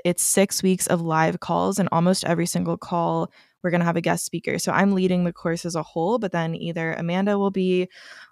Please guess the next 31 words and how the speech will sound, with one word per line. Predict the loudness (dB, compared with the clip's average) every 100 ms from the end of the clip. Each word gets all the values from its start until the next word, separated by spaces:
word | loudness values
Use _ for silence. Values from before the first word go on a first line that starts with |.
| 0
on | 2 4 2 0 -4 -8
a |
couple | -4 -2
different | 0 -2 0
calls, | 4 8 8 6 2 -2 _ _ _ _ _ _ _ _ _ 0
a | 4 4 4
diabetes | 4 4 2 2
educator, | 0 -2 -4 -2 0 0 -2 -2
Anna, | 0 2 4 4 4
will | 4
be | 4 6
on | 6 6
a |
call, | 4 2 4 6 6 6
and | 4 4
we'll | 4 4
have | 4 2 2
Meg, | 2 4 2 2 -2 -4 -8 -10 _ _
who | -2 0
is | 2
our | 0
nutritionist, | -2 -4 -6 -4 2 2 2 0
also | -2 0 0
on | 2
a | 0
call. | 2 2 2 -2 -18 -20 -12 0
And | 2 4 2 0 -4 -12 _ _ -2
we'll | 0
be | 0
talking | -4 -4 -4 -4
through | -2 -2 -2 -2 -6